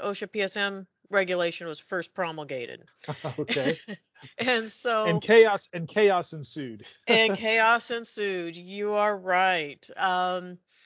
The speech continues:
Speaker 1: so they had one, uh, process there at the site that was, uh, P S M covered. And so they scrambled and shuffled their organizational structure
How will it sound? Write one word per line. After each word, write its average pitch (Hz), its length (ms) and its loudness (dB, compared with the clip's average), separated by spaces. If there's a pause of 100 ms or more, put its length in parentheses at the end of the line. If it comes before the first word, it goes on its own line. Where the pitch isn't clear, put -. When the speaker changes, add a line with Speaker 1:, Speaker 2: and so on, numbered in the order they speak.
(260)
Speaker 1:
so 196 540 2
they 202 160 -2
had 208 200 -2
one, 226 760 -2 (160)
uh, 175 300 -4
process 202 760 -2
there 190 300 2
at 180 100 -2
the 185 80 -6
site 175 460 -2
that 170 180 -6
was, 170 500 -6
uh, 165 180 -4
P 196 200 -6
S 175 160 -2
M 170 140 -8
covered. 156 560 -4 (400)
And 170 320 -4
so 185 160 0
they 175 160 -2
scrambled 180 840 0
and 160 440 -4
shuffled 180 520 -2
their 170 540 2
organizational 170 1000 -4 (120)
structure 220 640 -2